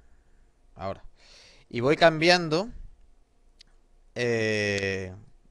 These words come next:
en español no sé cómo se diría, on the fly, ¿no? En, en vivo. Todo el diseño de una plantilla para, que luego me va a servir para llevármela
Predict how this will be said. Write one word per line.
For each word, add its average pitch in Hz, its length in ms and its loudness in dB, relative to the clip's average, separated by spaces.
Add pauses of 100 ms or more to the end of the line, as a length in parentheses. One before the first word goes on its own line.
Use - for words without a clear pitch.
(1300)
en 92 200 -18
español 101 420 -10
no 123 80 -6
sé - 120 -6
cómo 120 160 -8
se 110 140 -10
diría, 107 360 -6
on 85 140 -12
the 85 80 -20
fly, 110 300 -8
¿no? 131 240 -14
En, 95 500 -12 (360)
en 101 180 -12
vivo. 170 360 -6 (1400)
Todo 139 220 -6
el 165 120 -6
diseño 165 640 -8 (440)
de 107 200 -8
una 160 380 -6 (160)
plantilla 127 720 -10 (100)
para, 120 260 -8
que 113 120 -8
luego 117 180 -8
me 147 60 -6
va 143 60 -4
a 139 40 -6
servir 143 320 -6
para 156 160 -4
llevármela 131 500 -6